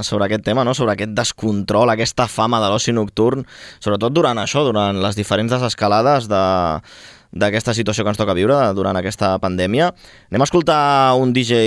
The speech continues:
força reconegut a nivell estatal i fins i tot a nivell internacional, com és l'Abel Ramos,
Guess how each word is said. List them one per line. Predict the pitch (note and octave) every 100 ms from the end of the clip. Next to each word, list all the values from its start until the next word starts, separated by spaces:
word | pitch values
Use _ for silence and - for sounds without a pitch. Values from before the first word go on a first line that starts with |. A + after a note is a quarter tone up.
| A2+ G#2+ G#2
força | G#2+ - G2+
reconegut | F#2+ A2 G2 E2 A#2+ -
a | F2+
nivell | F#2 F#2+
estatal | E2+ - F2+ F2+ F#2 G2 C3+
i |
fins | G#2+ F2+
i | F#2
tot | A2 F#2+
a |
nivell | G2+ G2+ F#2 F#2 -
internacional, | A3+ A2+ G#2+ G#2 F#2+ G#2 G#2+
com | G#2
és | A2+
l'Abel | G#2+ A2+ A#2+
Ramos, | G#2+ G2 G#2 D#3 -